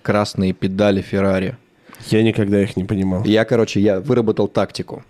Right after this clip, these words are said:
Speaker 1: Я думал, я мать заебу, блядь, возьму измором просто. Я так себе однажды вырубил рваные джинсы.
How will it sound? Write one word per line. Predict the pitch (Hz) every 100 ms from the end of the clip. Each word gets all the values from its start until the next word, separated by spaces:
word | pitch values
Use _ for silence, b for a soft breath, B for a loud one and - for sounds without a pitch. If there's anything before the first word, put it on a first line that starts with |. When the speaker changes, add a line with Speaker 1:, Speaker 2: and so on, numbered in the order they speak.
| _
Speaker 1:
Я | 101
думал, | 98 98 -
я | 139
мать | 110 113 _
заебу, | 127 113 98 95 95
блядь, | 113 98 -
возьму | 104 101 110 -
измором | 107 101 104 98 95
просто. | - 92 - 101
Я |
так | 98 104
себе | 104 208
однажды | 143 113 214 95
вырубил | 104 104 101 95 -
рваные | 107 101 104 98 95
джинсы. | 95 92 90